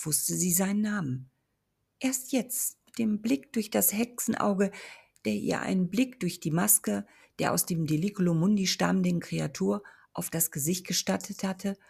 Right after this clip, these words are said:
wurde ihr deutlich bewusst, was für eine Tragödie sie ausgelöst haben musste. Ich beobachtete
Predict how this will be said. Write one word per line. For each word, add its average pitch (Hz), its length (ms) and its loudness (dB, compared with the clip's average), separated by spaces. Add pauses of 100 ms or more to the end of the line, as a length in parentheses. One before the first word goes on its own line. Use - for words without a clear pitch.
(240)
wurde 202 240 2
ihr - 160 0
deutlich 165 440 0
bewusst, 190 440 -2 (300)
was 240 260 4
für - 160 0
eine 185 220 2
Tragödie 175 580 0
sie 185 180 0
ausgelöst 135 640 0
haben 131 180 -4
musste. 123 440 -6 (760)
Ich - 300 -8
beobachtete 214 840 0